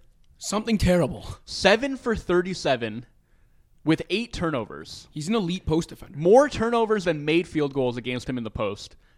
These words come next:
Speaker 2: And just four free throw attempts. All told, seventeen points on forty-seven possessions that have been finished out of the post with him defending. He has been unbelievable defending the post. He uses his hands so well down there. He is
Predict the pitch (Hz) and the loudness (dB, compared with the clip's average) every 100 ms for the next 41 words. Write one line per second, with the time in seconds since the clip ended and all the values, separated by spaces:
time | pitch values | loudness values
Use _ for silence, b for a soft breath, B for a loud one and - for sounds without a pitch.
0 | _ - 139 160 - 170 196 180 160 143 | _ -6 -2 -2 0 0 0 0 -2 -2
1 | 127 104 - 92 107 - - 165 214 - | -4 -6 -6 -12 -16 -10 2 2 2 0
2 | 170 160 - - - 180 220 - 202 180 | 2 2 -2 -8 -2 0 0 -4 -6 -4
3 | - 139 139 - 139 127 - - 156 175 | -4 -4 -4 -6 -8 -8 -8 -2 0 0
4 | 180 - 151 147 139 131 127 120 123 113 | -2 -4 -2 -2 -6 -6 -4 -4 -6 -8
5 | 113 107 107 123 117 - 127 123 120 107 | -8 -8 -10 -8 -8 -8 -6 -6 -6 -8
6 | 104 110 - 123 107 - 98 92 - _ | -8 -12 -10 -12 -12 -12 -12 -14 -20 _
7 | b b b b b 143 233 196 190 160 | b b b b b -4 -4 -2 -2 -2
8 | - _ _ - 185 214 175 156 143 131 | -8 _ _ 0 2 2 0 0 0 -2
9 | 117 110 110 117 113 107 110 101 - 135 | -4 -6 -6 -6 -6 -8 -6 -6 -4 -6
10 | 131 143 185 208 180 135 139 127 123 127 | -6 -6 -6 -8 -12 -12 -10 -8 -8 -10
11 | - _ _ _ - - 190 202 147 135 | -14 _ _ _ -6 4 6 6 4 0
12 | 123 110 107 98 104 123 120 117 - | 0 -6 -6 -8 -6 -4 -2 -4 -8